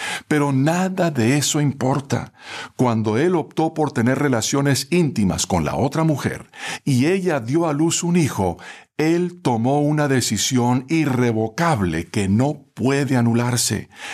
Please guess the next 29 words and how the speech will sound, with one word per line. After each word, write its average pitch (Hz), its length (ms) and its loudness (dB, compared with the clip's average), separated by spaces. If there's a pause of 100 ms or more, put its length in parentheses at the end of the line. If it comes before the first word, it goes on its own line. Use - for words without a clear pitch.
(220)
Esa 156 380 0
inocente 139 600 0
criatura 135 560 0
no 131 300 2
merece 147 520 0
que 127 120 0
se 123 140 0
le 113 120 0
trate 131 480 -2
como 123 240 2
si 120 180 0
no 127 300 2
valiera 131 440 0
nada, 151 400 0 (240)
como 135 240 2
tampoco 101 480 -2
lo 107 120 4
merece 82 360 0
usted. 143 560 -2 (440)
Su 147 300 0
novio 170 640 2
ahora 127 400 0
es 143 240 0
responsable, 101 1040 0
ante 90 420 -4
todo, 101 600 -2
de 110 180 2
su 104 180 2
hijito 110 640 0